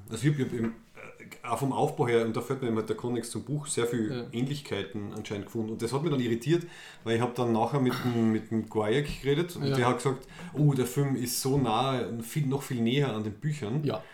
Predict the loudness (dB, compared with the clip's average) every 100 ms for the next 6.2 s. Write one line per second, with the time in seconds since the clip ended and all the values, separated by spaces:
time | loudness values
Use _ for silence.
0 | -18 -16 -4 0 2 2 2 2 2 0
1 | 2 2 4 2 4 2 2 0 2 2
2 | 2 0 0 -2 -4 -4 -4 -2 0 0
3 | 0 -6 -4 -6 -6 -6 -4 -4 -6 -8
4 | -4 0 2 0 -4 -8 -6 -6 -6 -6
5 | -6 -6 -6 -6 -4 -4 -4 -4 -2 2
6 | 2 2